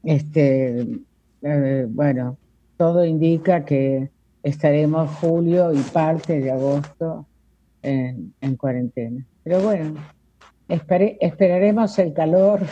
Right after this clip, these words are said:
<laughs> y, y poder vernos y abrazarnos, ¿no? A mí me parece que, eh, cuando hablamos de abrazos, cuando hablamos de, de personas que se encuentran, este, familiares o no, amigos, amigas,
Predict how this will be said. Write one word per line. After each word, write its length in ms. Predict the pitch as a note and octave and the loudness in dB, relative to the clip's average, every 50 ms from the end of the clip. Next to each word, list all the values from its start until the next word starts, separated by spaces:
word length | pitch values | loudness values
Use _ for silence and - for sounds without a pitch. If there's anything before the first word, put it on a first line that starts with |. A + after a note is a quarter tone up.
| - - B3 - - - B3+ - | -6 -4 -4 -4 -4 -4 -4 -2
<laughs> 440 | - F#3+ F3+ F#3 E3+ - - - - | -2 0 0 -2 -4 -10 -12 -4 2
y, 600 | F3 E3+ D#3+ D3+ D3 D3 D3 C#3+ C#3 C#3 C#3+ - - | 2 4 4 6 4 4 4 2 0 -2 -2 -2 -2
y 100 | E3+ D#3+ | -2 -2
poder 600 | D3 D#3 E3 D#3+ E3 E3+ E3+ E3+ E3 D#3+ D#3 C#3+ - - - - - - - | -2 -2 0 0 2 2 2 2 0 -2 -4 -6 -8 -10 -14 -16 -16 -10 -6
vernos 680 | D#3 D#3 D3+ D3 C#3 B2 A2+ A#2+ B2+ C3 C3+ - - | -2 -2 0 0 -2 -4 -4 -6 -6 -6 -8 -6 -2
y 40 | C#3+ | -2
abrazarnos, 920 | C#3 C3 C3 C3+ - - - D3 C3+ A#2+ - - A2+ A#2 B2 C3 - - | 0 0 0 -2 -2 -2 -2 -2 -2 -2 -6 -10 -14 -14 -14 -14 -12 -8
¿no? 140 | D#3+ E3+ F#3+ | -6 -2 -2
A 40 | G3+ G3+ | 0 0
mí 80 | F3+ E3+ F3+ F#3 | 0 0 0 0
me 100 | G3 F#3+ | 2 2
parece 360 | G3 G3+ G3 G3 - F#3+ D3+ | 2 2 2 0 -2 -4 -2
que, 180 | D3+ D3 C#3 C3+ - - _ _ _ _ _ _ _ _ _ _ _ _ - - | 0 -2 -2 -2 -6 -14 _ _ _ _ _ _ _ _ _ _ _ _ -10 -4
eh, 200 | D#3+ E3 E3 C#3+ D3+ | 0 0 0 2 2
cuando 320 | E3 D#3 D3+ D3+ D#3 D#3 | 0 2 2 2 2 2
hablamos 500 | D#3 D3 E3 F3+ F#3+ G3+ G#3+ A3 A3 G3 | 2 2 2 4 4 4 4 4 2 2
de 80 | F#3+ E3+ | 2 2
abrazos, 640 | D#3+ D#3+ E3+ F3 E3+ E3 D3+ - - - C#3+ C3+ - | 2 2 2 4 4 2 0 -2 0 0 0 0 0
cuando 260 | - C3 C3 C3 C#3 | 0 0 2 2 2
hablamos 460 | C#3 C#3+ D3 D3+ D#3 D#3+ E3+ E3+ D#3+ D3 | 2 2 2 2 2 0 0 0 2 2
de, 520 | D#3 C#3+ C#3+ C#3 C#3 C3+ C3 B2+ C3 C3+ - _ _ _ - - _ _ _ _ | 2 2 4 2 2 2 0 0 -2 -6 -10 _ _ _ -20 -20 _ _ _ _
de 160 | - C#3+ D3 - | -2 -2 -2 0
personas 500 | - C#3 C#3 - - E3 D#3+ E3 D#3+ D3 | -2 -4 -4 -2 0 2 2 2 2 0
que 100 | F3 D#3 | 0 -2
se 120 | D3+ C#3+ | 0 0
encuentran, 1000 | C3 C3 - - D3 D3+ D3+ D#3 D3+ D3+ C#3+ D3 D3 D3+ D3 D3 C#3+ C#3 C3+ C3+ A#2+ - | -2 0 2 2 2 2 2 2 2 0 0 2 2 2 2 2 2 2 0 0 -2 -2
este, 420 | C3+ C3 C3 _ _ C#3 C3 B2 | -4 -4 -4 _ _ -4 -4 -4
familiares 840 | - - B2 B2 C3 B2 B2 C3+ D3 D3+ D#3 D#3 D3+ D3+ D3 D3 - B2+ | -4 -4 -2 -2 0 0 0 2 2 2 2 2 2 0 -2 -2 -2 -2
o 40 | |
no, 380 | A#2+ C3+ C#3+ D#3 D#3 D3+ D3 C#3+ | 0 2 2 2 2 2 2 2
amigos, 680 | C3 B2+ C3+ D3 D#3 D#3+ D#3 D3+ D3 D3+ D3 C#3+ D3 B2 | 2 2 2 2 4 4 2 2 2 2 0 0 -2 -2
amigas, 520 | A#2 C3+ C#3+ D3+ D#3 D#3 D#3+ D#3+ E3 D#3+ | 0 0 2 2 2 2 2 0 0 -2